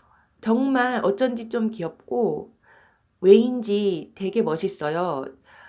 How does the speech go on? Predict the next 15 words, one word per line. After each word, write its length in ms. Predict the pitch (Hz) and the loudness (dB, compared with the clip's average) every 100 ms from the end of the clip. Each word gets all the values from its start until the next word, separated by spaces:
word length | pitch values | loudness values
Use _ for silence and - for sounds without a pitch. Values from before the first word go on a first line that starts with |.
| _ - | _ -18
어, 500 | 156 160 151 147 139 | -14 -12 -12 -14 -12
그래서, 760 | 220 240 247 202 208 190 156 160 - - - - _ _ | -4 -2 0 0 0 -2 -4 -10 -20 -20 -20 -20 _ _
어, 200 | - 170 165 | -10 -8 -8
제가 360 | 175 165 151 | -6 0 2
아는 240 | 160 202 208 | 2 2 0
형이라는 640 | 208 190 170 165 165 165 | -2 -4 -6 -8 -8 -10
이 180 | 170 165 | -12 -12
책 260 | 226 226 | -10 -10
주인공의 1040 | - 175 190 180 165 156 147 156 147 143 - _ _ | -6 -6 -4 -6 -6 -8 -10 -10 -10 -14 -18 _ _
팬이 280 | - 262 269 | -10 -8 -6
된 180 | 180 143 | -8 -8
거죠. 540 | 135 135 190 165 135 - - - _ | -8 -6 -6 -6 -8 -14 -20 -20 _
그래서 440 | - 202 196 175 180 | -4 -2 0 0 -2
이 220 | 185 196 | -4 -8
책에서 1080 | - 285 277 254 247 190 190 202 165 151 | -4 -4 -2 -6 0 2 4 2 0 -6